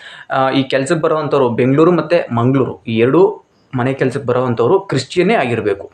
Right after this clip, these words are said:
ಕ್ರಿಶ್ಚಿಯನ್ನೇ ಆಗಿರುವಂತಹ ಮಹಿಳೆನ ಇವರು ಮನೆ ಕೆಲಸಕ್ಕೆ ಕೇಳಿದ್ದಾರೆ. So, ಆ, ಈ ಒಂದು ಕೆಲಸಕ್ಕೆ ನೀವು ಬರೋದಕ್ಕೆ ಇಷ್ಟ ಇರೋವಂಥವ್ರು ನಾನು ಕೆಳಗಡೆ ಡಿಸ್ಕ್ರಿಪ್ಷನಲ್ಲಿ ಕಾಂಟ್ಯಾಕ್ಟ್ ನಂಬರ್ನ ಕೊಟ್ಟಿರ್ತೀನಿ. ಆ, ನೀವೇ ನೇರವಾಗಿ ಕಾಲ್ ಮಾಡಿ ನಿಮ್ಗೇನಾದ್ರೂ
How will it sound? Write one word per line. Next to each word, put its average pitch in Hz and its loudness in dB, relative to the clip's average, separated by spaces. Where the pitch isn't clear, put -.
ಕ್ರಿಶ್ಚಿಯನ್ನೇ 147 -2
ಆಗಿರುವಂತಹ 135 -2
ಮಹಿಳೆನ 131 2
ಇವರು 131 0
ಮನೆ 117 -2
ಕೆಲಸಕ್ಕೆ 120 -4
ಕೇಳಿದ್ದಾರೆ. 123 -2
So, 120 2
ಆ, 127 0
ಈ 127 -2
ಒಂದು 127 0
ಕೆಲಸಕ್ಕೆ 139 -2
ನೀವು 139 2
ಬರೋದಕ್ಕೆ 131 -2
ಇಷ್ಟ 120 -8
ಇರೋವಂಥವ್ರು 131 0
ನಾನು 117 -2
ಕೆಳಗಡೆ 120 -2
ಡಿಸ್ಕ್ರಿಪ್ಷನಲ್ಲಿ 123 -4
ಕಾಂಟ್ಯಾಕ್ಟ್ 117 -4
ನಂಬರ್ನ 120 -2
ಕೊಟ್ಟಿರ್ತೀನಿ. 117 -6
ಆ, 123 0
ನೀವೇ 123 2
ನೇರವಾಗಿ 120 0
ಕಾಲ್ 113 -2
ಮಾಡಿ 117 -2
ನಿಮ್ಗೇನಾದ್ರೂ 110 -4